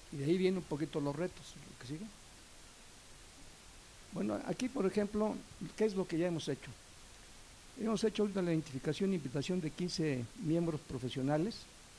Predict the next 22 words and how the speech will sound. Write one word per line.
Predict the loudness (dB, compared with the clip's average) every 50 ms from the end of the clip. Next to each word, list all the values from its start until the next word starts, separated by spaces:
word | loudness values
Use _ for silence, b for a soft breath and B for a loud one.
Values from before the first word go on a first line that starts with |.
| -18 -18 -18 -18 -18 -18 -18 -18 -18 -18 -12 -6
de | -2 0
diversas | 2 2 2 4 4 2 2 2
disciplinas | 2 0 0 0 2 4 4 6 6 6 4 2 0 -4 -8 -10 -16 -18 -18 -18 -18 -18 -18 -18 -18 -18 -18 -12 -2 2
y | 4
de | 4 6
los | 6 4 2
sectores | 0 0 2 4 4 6 6
de | 6 4
la | 2
cuádruple | 2 4 6 6 6 6 4 2 2 4 4 6
hélice, | 4 4 2 0 -2 0
como | 2 2 4
yo | 4 4
decía, | 4 4 4 4 2 4 4
durante | 2 2 2 2 2 0
los | -2 0
primeros | 0 2 4 4 4 6 4
meses | 4 2 0
de | 0 -2
creación | -2 -2 0 0 2
del | 2 0 -2
Comité | 0 2 2 2 2 2 2 2 2